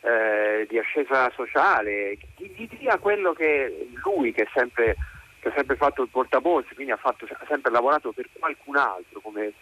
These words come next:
scudiero più o meno fedele di qualcun altro, eh, di un senatore de-, de-, della Repubblica.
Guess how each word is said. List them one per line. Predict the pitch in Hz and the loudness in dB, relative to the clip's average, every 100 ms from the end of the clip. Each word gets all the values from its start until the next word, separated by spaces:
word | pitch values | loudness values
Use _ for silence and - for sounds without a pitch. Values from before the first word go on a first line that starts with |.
| - | -20
scudiero | - 131 156 127 104 110 | -16 -4 2 2 2 -2
più | 160 | -2
o | 151 | -4
meno | 135 127 117 | -2 -4 -4
fedele | 139 135 120 110 | -2 0 0 -2
di | |
qualcun | 113 143 - 202 | -4 -4 -4 -2
altro, | 156 123 147 - 196 - - - - | 2 2 0 -4 -6 -6 -20 -20 -18
eh, | - - - | -16 -14 -14
di | - | -10
un | 98 - | -8 -2
senatore | 107 104 135 123 107 | 0 2 4 4 2
de-, | 107 98 | 0 -2
de-, | 110 | -4
della | 113 113 | 0 2
Repubblica. | 117 127 139 107 - 147 175 | 2 -2 -6 -6 -6 -2 -2